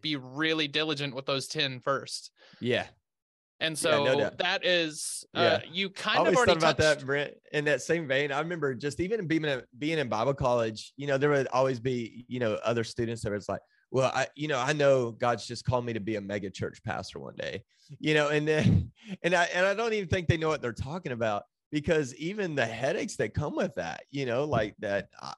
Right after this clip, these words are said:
Speaker 2: I speak in a lot of those churches now and friends with a lot of mega church pastors. And one thing that people don't understand is like, "Hey,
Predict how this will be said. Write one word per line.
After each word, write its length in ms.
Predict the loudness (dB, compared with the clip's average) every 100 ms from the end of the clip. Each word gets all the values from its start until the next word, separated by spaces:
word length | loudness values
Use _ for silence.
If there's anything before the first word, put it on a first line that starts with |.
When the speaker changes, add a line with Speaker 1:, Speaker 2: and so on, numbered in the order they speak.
| -6
Speaker 2:
I 120 | -6
speak 280 | -6 -4 -2
in 100 | 0
a 40 |
lot 120 | 2 2
of 60 |
those 160 | 2 -2
churches 320 | -4 -4 -4
now 300 | -4 -2 -2
and 160 | -4 -6
friends 400 | -4 -4 -4 -4
with 200 | -4 -2
a 40 |
lot 240 | -2 -2 -2
of 60 |
mega 340 | -4 -8 -6 -6
church 440 | -4 -4 -6 -10
pastors. 400 | -6 -6 -4 -8 -10 -16 -8
And 100 | 0
one 140 | 0 2
thing 260 | 0 0 -2
that 180 | -2
people 200 | 0 0
don't 160 | 0 0
understand 400 | -2 -6 -6 -6
is 140 | -2
like, 140 | -2 -2 _ _ 2
"Hey, 320 | 2 2